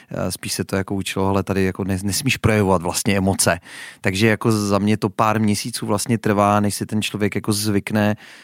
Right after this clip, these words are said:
vůbec na to prostředí. A je potřeba říct, že pro někoho to není. Někdo, někdo v tom se necítí dobře a je to naprosto v pořádku, každý je vlastně jako jinej. Takže jakoby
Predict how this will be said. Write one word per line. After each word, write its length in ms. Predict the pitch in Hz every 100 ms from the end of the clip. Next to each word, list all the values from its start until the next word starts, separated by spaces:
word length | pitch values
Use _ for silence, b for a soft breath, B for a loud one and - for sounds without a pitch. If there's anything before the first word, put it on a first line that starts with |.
| B B
vůbec 460 | 107 113 135 -
na 100 | 117
to 100 | 120
prostředí. 600 | 117 110 - 95 90 92
A 80 | 104
je 120 | 110
potřeba 340 | 110 - - 117
říct, 140 | 117
že 60 | 120
pro 140 | 117
někoho 300 | 110 110 110
to 100 | 113
není. 260 | 117 117 98
Někdo, 360 | 92 98 107 101
někdo 360 | 104 101 104
v 100 | 98
tom 400 | - 107 107 107 101
se 140 | 120
necítí 380 | 110 123 113 117
dobře 420 | 107 104 117 110
a 100 | 101
je 80 | 104
to 80 | 113
naprosto 400 | 104 110 - -
v 40 |
pořádku, 460 | 107 101 95 98 95
každý 280 | 95 92
je 80 | 95
vlastně 300 | 92 92 104
jako 180 | 95 104
jinej. 420 | 104 98 90 110 - B B B B B
Takže 320 | 101 101 120
jakoby 300 | 110 107 110